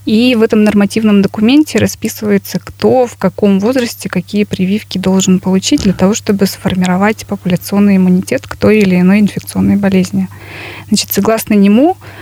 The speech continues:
а, вакцинации против кори у нас подлежат все граждане России возрастом до тридцати пяти лет, а также лица, которые выполняют определенные виды работ, а,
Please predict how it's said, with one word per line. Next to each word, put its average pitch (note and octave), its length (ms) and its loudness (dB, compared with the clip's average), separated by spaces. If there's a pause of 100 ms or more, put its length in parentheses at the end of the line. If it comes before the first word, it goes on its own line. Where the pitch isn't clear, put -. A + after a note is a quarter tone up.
(280)
а, F#3+ 340 2
вакцинации G#3 560 -2
против G3 380 -2
кори C4 320 0
у G#3+ 180 -2
нас G3 180 2
подлежат G3 600 0
все G#3+ 380 -2
граждане F#3 600 2
России F#3 640 0 (320)
возрастом F#3 600 0
до F#3 120 2
тридцати - 440 -6
пяти F#3 320 -6
лет, A#3 200 -2 (520)
а - 80 0
также G3+ 560 4
лица, A3 340 0
которые G3 320 0
выполняют F#3+ 540 2
определенные F#3+ 640 2
виды F#3 260 2
работ, G3 380 0 (180)
а, F3+ 720 2